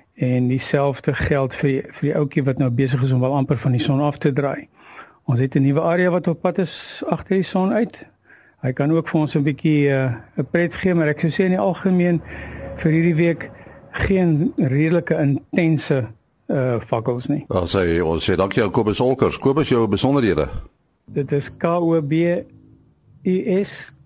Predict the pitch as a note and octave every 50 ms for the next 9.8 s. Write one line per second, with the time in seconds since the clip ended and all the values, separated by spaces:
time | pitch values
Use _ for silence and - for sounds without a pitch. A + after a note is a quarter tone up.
0 | _ - F3 F3+ F#3 F#3 E3 D3+ C#3+ D3 C#3+ - - - - F#3+ F3 F#3 - E3
1 | D#3 D3+ D#3 - - F3 E3+ E3 D#3 D3+ D3+ D3+ C#3+ C#3+ C#3+ C3 - - - -
2 | - _ - - _ _ _ _ _ _ _ _ _ _ _ _ _ _ _ _
3 | _ _ _ _ _ _ _ _ - C3+ C3 C3 B2 - - D#3 D#3 D#3+ D3 D#3
4 | D#3+ E3 E3 E3 - - _ _ - C#3 C3 B2+ - _ - C3 A2 G#2+ G#2+ G#2+
5 | - - _ _ _ _ _ _ _ _ _ _ _ _ _ _ _ _ - _
6 | - - - - - _ _ - E2 D#2+ E2+ F2 E2+ F2 F#2+ F2+ - B2 G2 -
7 | - G#2 F#2+ F#2 F2 F#2 F#2+ - - G2+ - - - D#2+ D#2+ F2 F#2 F2 - -
8 | E2+ E2 E2+ D#2+ - - - A#2+ A#2+ C3 B2+ A#2+ A#2 G2+ F#2+ F2 D#2+ D2+ C#2+ -
9 | C2+ C#2 C#2+ C#2+ C#2+ C#2 C#2+ D2 D2+ D2+ D#2+ - D#2 C2+ -